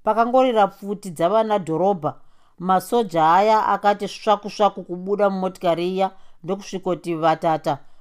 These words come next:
mumigero yaiva kumucheto kwetara, ndokubva vatanga kuridzawo pfuti vakanangisa kuchikomo chiya chaiva namakomuredzi. Vakaridza kwenguva ndefu chose, asi varwi vorusununguko vaya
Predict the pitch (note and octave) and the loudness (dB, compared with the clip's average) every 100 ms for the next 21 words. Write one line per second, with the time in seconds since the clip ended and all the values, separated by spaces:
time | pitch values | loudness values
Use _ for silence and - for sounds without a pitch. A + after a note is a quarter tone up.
0 | - E3 E3+ E3 C#3 D3+ D#3+ F#3+ G#3+ F#3 | -14 -8 -6 -4 -6 -4 -2 0 2 2
1 | F#3 F#3+ F#3+ G3 G3 F#3 F3 E3 D#3+ F3+ | 2 2 0 -2 -8 -8 -8 -10 -8 -8
2 | F3 F3+ F3+ D#3+ - - _ - G3 G3+ | 0 2 2 0 -12 -20 _ -6 -4 -2
3 | E3+ E3+ F#3+ G#3 F#3+ F3 E3+ C#3+ D#3 E3 | 0 0 0 -2 -2 -2 -6 -4 -4 -4
4 | - G3+ G3+ E3+ - E3+ G#3+ G3+ G3 F#3 | -6 -8 -8 -14 -6 -2 0 0 -4 -4
5 | F#3 F3+ F3 - E3 D#3 D3 - F3+ F3+ | -6 -8 -12 -10 -6 -6 -8 -8 0 0
6 | F3+ E3 D#3+ F3 F3 E3 E3+ D#3+ D3+ C3+ | 0 -2 -2 -2 -2 -2 -4 -6 -6 -8
7 | B2 - _ - _ _ E3 F3+ A3+ A3+ | -12 -20 _ -20 _ _ 0 2 2 0
8 | F#3 E3 G3+ G#3+ G#3 F#3 F3+ F3+ F3 G3 | -2 -4 -2 -4 0 0 0 -4 -4 -6
9 | F#3+ G#3+ G3+ G3 - G#3 G3+ - - - | -8 -4 -2 -4 -4 -6 -6 -16 -20 -4
10 | F#3 F#3 - A#3+ G#3+ D#3 D#3+ G3+ G#3 G3+ | 0 0 -2 0 0 0 -2 -4 -4 -8
11 | G3+ G3+ G#3 F#3+ F#3+ F#3+ | -6 -4 0 4 4 2